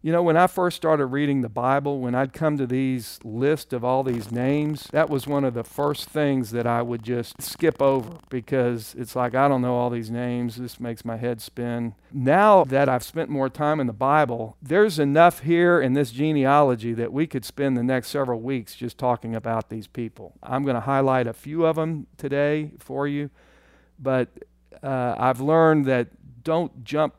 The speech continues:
through all of this stuff, even though it's just a bunch of names. Now, some of 'em you don't really need to know that much about, but I am gonna point out some interesting things in this genealogy today that normally, perhaps when you've read this in the past,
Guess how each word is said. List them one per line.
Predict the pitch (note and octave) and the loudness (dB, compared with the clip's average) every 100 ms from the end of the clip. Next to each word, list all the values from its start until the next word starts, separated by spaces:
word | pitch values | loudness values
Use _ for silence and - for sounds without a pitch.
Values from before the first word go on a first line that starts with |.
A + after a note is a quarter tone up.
| _ - | _ -14
through | D3 D#3+ D#3+ C#3 | -4 0 2 4
all | B2+ B2 | 4 2
of | A#2+ | 0
this | B2 A#2 | 0 -2
stuff, | - C3+ B2+ B2+ - | -6 -2 0 -2 -4
even | C3+ C3 | -4 0
though | C3 C3+ | 0 2
it's | B2 - | 0 -4
just | C3 - | -8 -6
a | A2 | -6
bunch | B2 B2 A#2 | -4 -4 -4
of | |
names. | A#2 B2+ A#2 G#2+ A#2+ | -4 -2 -4 -6 -8
Now, | A#2 A#2 A#2 - | -6 -6 -6 -14
some | - D#3 D#3 | -4 0 2
of | D3+ | 2
'em | D3 D3 C3 A#2 | 2 0 -2 -4
you | C3 | -4
don't | C3 A2+ | -4 -2
really | C3 B2 | -2 -2
need | B2 B2 | -2 -2
to | A2+ | -4
know | B2 A#2 | -4 -4
that | A2+ | -6
much | A#2 A2 G#2 | -8 -8 -10
about, | G#2+ G#2+ - | -6 -6 -6
but | G#2+ | -6
I | A#2 | -4
am | B2 A#2+ | -4 -4
gonna | A#2 | -6
point | G#2+ B2+ A#2+ | -8 -6 -4
out | A#2+ A#2 - - | -2 -4 -8 -12
some | A#2 A2+ - | -10 -10 -4
interesting | C#3 - C3+ B2+ A2+ | -6 -4 -10 -6 -8
things | - C3+ C3 A#2 | -4 -2 -2 -2
in | A#2 | -6
this | A#2 | -8
genealogy | - C3 B2 A#2 B2+ B2 A2 A2 A2 - - | -6 -4 -2 -2 0 -2 -4 -8 -10 -10 -8
today | A#2+ A#2+ A#2+ B2 | -2 0 0 0
that | A#2 A2 A#2+ | -2 -6 -6
normally, | B2 C#3 C#3+ B2+ A#2+ A#2 - | 0 2 2 0 -2 -4 -6
perhaps | B2 B2+ B2 - | -2 -2 -2 -2
when | B2 | -2
you've | A#2+ A2+ | -2 -2
read | B2 A#2+ | -4 -2
this | A#2 - | -6 -6
in | A#2+ | -6
the | A2+ | -6
past, | - B2+ B2 A#2+ - | -6 -2 0 -2 -6